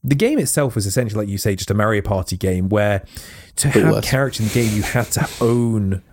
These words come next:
Speaker 1: the Amiibos.
Speaker 2: Mm,
Speaker 1: Like,
Speaker 2: mm-hmm.
Speaker 1: it came bundled with two Amiibos. I think it came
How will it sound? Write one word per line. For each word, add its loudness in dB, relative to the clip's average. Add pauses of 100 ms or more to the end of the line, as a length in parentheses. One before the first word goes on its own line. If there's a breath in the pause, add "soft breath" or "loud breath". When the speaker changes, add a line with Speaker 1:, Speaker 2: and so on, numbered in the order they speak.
(100)
Speaker 1:
the 0
Amiibos. 0
Speaker 2:
Mm, 4
Speaker 1:
Like, 2
Speaker 2:
mm-hmm. 2 (180 loud breath)
Speaker 1:
it 0
came 2
bundled 0
with -4
two 0
Amiibos. -4
I -4
think 0
it -6
came 0